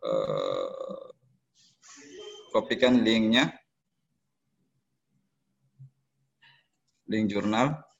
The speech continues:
Kemudian,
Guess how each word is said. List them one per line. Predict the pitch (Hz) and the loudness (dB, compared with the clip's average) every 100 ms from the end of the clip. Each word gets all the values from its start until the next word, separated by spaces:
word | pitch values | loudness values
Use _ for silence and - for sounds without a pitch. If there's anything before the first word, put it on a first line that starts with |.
| _ _ _ _ _ _ _ _ _ _ - - _ _ _ _ _ _ _ _ _ _ _ _ _ | _ _ _ _ _ _ _ _ _ _ -20 -20 _ _ _ _ _ _ _ _ _ _ _ _ _
Kemudian, | - 110 120 123 123 151 156 160 - | -4 0 2 2 4 6 6 4 -2